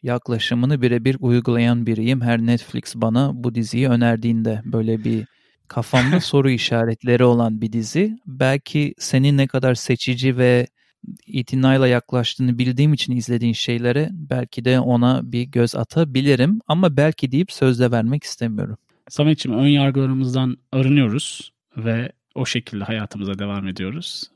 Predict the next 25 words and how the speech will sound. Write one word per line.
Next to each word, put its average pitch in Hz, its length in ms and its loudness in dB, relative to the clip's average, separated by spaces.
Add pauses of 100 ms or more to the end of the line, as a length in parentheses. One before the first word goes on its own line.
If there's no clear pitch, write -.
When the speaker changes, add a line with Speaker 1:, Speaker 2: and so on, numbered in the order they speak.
(100)
Speaker 2:
Mottosuyla 131 640 2
beraber 107 580 -4 (420)
dinleyicilere 123 520 0
teşekkür 143 420 -2
edelim. 127 360 0 (460)
Bizi 131 200 2
Speaker 1:
Bir 123 80 4
tavsiye 143 380 4
vermiş 117 400 2
olduk 117 380 -4
bayağıdır 110 420 -4
vermediğimiz 107 440 -4
için. 113 160 -8
Speaker 2:
Kesinlikle. 110 380 -10 (1300)
<laughs> - 0 -
Bizi 147 580 2 (200)
H 143 140 4
K 131 220 2
B 123 140 4
podcast 127 520 0
nokta 113 340 -4
com'dan 98 540 -4 (240)
her 131 200 2
zaman 107 320 0
bulabiliyorlar 98 760 -2